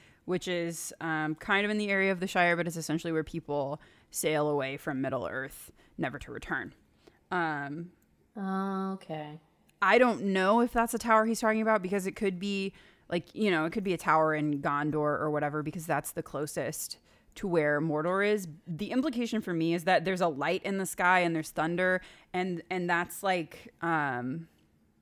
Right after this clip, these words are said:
Speaker 1: that's really ominous, obviously, and that's, it's a kind of imagery that Tolkien goes to from time to time with this great light, um,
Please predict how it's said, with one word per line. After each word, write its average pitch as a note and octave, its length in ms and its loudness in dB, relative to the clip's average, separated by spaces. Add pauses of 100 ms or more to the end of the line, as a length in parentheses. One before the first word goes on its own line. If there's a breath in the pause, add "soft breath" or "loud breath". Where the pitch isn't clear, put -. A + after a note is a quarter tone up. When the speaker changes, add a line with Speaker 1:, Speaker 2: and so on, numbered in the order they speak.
(480)
Speaker 1:
that's G#3+ 220 -4
really G#3 180 8
ominous, D#3 440 2
obviously, D3 540 -2
and D3+ 240 -2
that's, D#3 260 -4 (160)
it's - 280 -6 (280)
a F3 80 -2
kind G3 220 0
of F3+ 100 -2
imagery E3 440 -4
that D#3 160 -6
Tolkien D#3+ 320 -6
goes D3+ 240 -6
to D#3+ 300 -6 (320 loud breath)
from F#3 140 -2
time E3+ 180 0
to E3 60 -4
time E3 280 0
with E3 120 -2
this D#3 140 -6
great - 440 -6
light, C#3 520 -6 (460 soft breath)
um, D3 760 -4